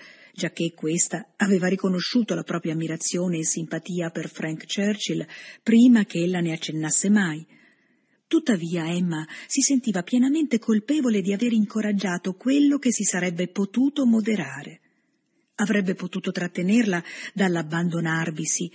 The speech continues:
e impedire che tali sentimenti divampassero. La sua influenza sarebbe bastata a questo fine, e ora capiva che avrebbe dovuto assolutamente farlo. Sentiva che aveva rischiato la felicità della sua amica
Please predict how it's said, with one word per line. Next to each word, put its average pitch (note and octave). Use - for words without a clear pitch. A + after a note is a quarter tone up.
e A3+
impedire A3
che -
tali F3+
sentimenti F3+
divampassero. E3+
La G#3+
sua G#3+
influenza G#3
sarebbe F3+
bastata F3
a -
questo -
fine, D3
e G3+
ora C4
capiva F3+
che -
avrebbe A3+
dovuto A3+
assolutamente A3
farlo. D#3+
Sentiva A#3
che A3
aveva G3
rischiato G3
la F3+
felicità F3+
della E3+
sua F3
amica G#3